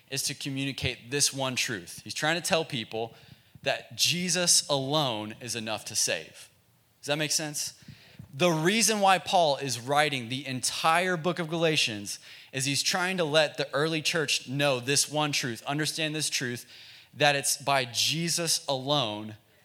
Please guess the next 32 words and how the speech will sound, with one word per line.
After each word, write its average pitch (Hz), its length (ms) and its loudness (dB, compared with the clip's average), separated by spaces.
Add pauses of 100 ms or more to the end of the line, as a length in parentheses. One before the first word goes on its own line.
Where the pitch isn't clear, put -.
that 127 220 2
we're 127 140 -4
saved. 110 480 2
And 147 160 -2
the 139 60 0
reason 185 420 0
why 156 160 2
he's 143 180 -2
doing 175 300 -2
this 117 340 0 (280)
is 156 140 0
because 180 500 0
early, 208 340 4
early 180 280 4
on 151 260 2
when 151 120 0
the 131 80 -2
church 156 300 -4
was 143 120 -4
getting 139 220 0
started, 139 540 2 (640)
um, 123 280 -2 (240)
the 156 80 -4
church, 185 300 0
when, 160 200 -2
when 139 180 -4
Paul 151 180 0
writes 131 220 2
this, 127 160 -2
hasn't 160 240 0
even 151 180 0
been, 127 200 0